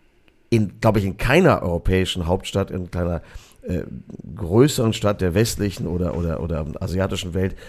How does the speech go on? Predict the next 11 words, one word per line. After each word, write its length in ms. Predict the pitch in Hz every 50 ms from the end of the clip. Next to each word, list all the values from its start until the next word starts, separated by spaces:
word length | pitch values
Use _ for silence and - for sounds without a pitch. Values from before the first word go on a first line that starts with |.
| - - - - -
so 360 | 104 101 92 85 123 131 147
groß 460 | 123 101 95 104 104 104 120 117 -
für 240 | - - - 104 -
euch 360 | - 101 101 101 98 - - - _ _
wie 220 | 98 92 98 85
in 120 | 87 92 90
Berlin, 380 | 82 85 85 110 160 156 - -
oder? 160 | - 90 117
Es 100 | 85 98
ist 160 | 113 139 - -
kein, 320 | - 131 131 143 160 170